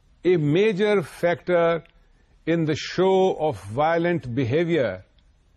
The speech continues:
in people who observe violence in the media۔ وہ لوگ جو میڈیا میں وائلنس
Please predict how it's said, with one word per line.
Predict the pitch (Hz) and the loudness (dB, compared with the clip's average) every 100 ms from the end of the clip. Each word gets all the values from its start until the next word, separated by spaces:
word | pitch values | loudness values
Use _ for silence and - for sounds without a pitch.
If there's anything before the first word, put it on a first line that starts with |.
| _ - | _ -2
in | 160 151 | -2 0
people | 185 180 180 175 143 | 0 0 2 2 2
who | 160 - 143 | 0 0 -4
observe | 120 101 170 175 170 131 127 | -2 0 2 4 2 0 0
violence | 156 156 160 143 | 0 2 0 -2
in | 143 | -4
the | 147 147 | -2 -2
media۔ | 123 95 - _ _ _ _ _ - | -2 -6 -10 _ _ _ _ _ -12
وہ | 120 180 196 | -2 0 2
لوگ | 175 180 185 175 | 2 2 0 0
جو | 143 175 | 0 0
میڈیا | 165 185 185 180 | 2 2 0 0
میں | 180 180 139 | 0 0 0
وائلنس | 147 170 175 | 0 2 0